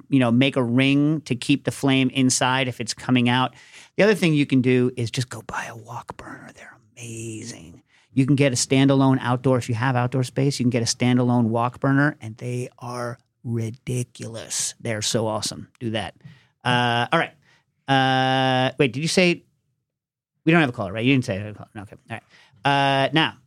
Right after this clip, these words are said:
gotta figure out which questions we haven't answered yet. Okay. Uh,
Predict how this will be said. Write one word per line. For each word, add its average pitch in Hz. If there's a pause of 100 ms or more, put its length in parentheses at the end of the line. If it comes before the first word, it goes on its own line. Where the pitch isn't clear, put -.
(1160)
gotta 139
figure 156
out 143
which 139
questions 147
we 135
haven't 131
answered 165
yet. 175
Okay. 160 (380)
Uh, 143